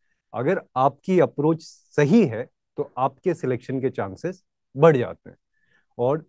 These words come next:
दूसरा चीज, जैसा कि मैम ने कहा, एक कस्टमाइजेशन की मैम ने बात करी, तो कस्टमाइजेशन से ये समझ लीजिए कि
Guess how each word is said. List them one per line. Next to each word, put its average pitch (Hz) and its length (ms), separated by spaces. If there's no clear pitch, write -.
दूसरा 143 380
चीज, 202 220
जैसा 160 260
कि 175 120
मैम 143 200
ने 165 200
कहा, 135 300
एक 151 220
कस्टमाइजेशन 160 720
की 170 120
मैम 127 160
ने 131 140
बात 98 300
करी, 95 220
तो 165 60
कस्टमाइजेशन 202 920
से 208 100
ये 165 160
समझ 165 340
लीजिए 151 300
कि 202 360